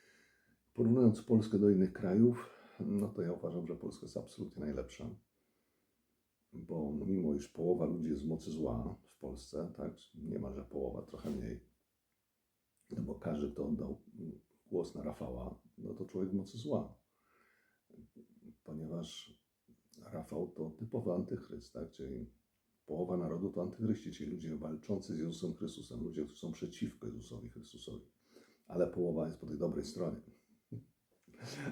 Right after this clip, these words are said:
A jak rozumiemy, w Sodomie i Gomorze to było sporo ludzi. Ja myślę, że tam mogło być sto tysięcy ludzi w obu miastach. A gdyby było dziesięciu sprawiedliwych,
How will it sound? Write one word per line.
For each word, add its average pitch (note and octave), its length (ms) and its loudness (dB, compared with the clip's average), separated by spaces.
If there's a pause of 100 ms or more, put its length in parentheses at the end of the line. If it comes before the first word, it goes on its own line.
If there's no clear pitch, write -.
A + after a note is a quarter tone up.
(120)
A - 40 0
jak F2+ 200 2
rozumiemy, F2 600 4
w - 80 -10
Sodomie F#2 400 6
i E2 80 4
Gomorze F#2 640 2
to D#2 100 -4
było - 260 -4
sporo - 400 -2
ludzi. - 480 2 (260)
Ja - 100 -10
myślę, A#2+ 280 -10
że E2+ 80 -6
tam F2 200 -4
mogło F2 260 -2
być - 340 -8
sto - 200 -10
tysięcy - 460 -8
ludzi C#2+ 200 -4
w - 100 -10
obu C#2+ 160 -10
miastach. C#2 440 -8 (1300)
A E2+ 240 -4
gdyby E2 320 0
było F2+ 200 2
dziesięciu A2+ 600 4
sprawiedliwych, G2 960 -2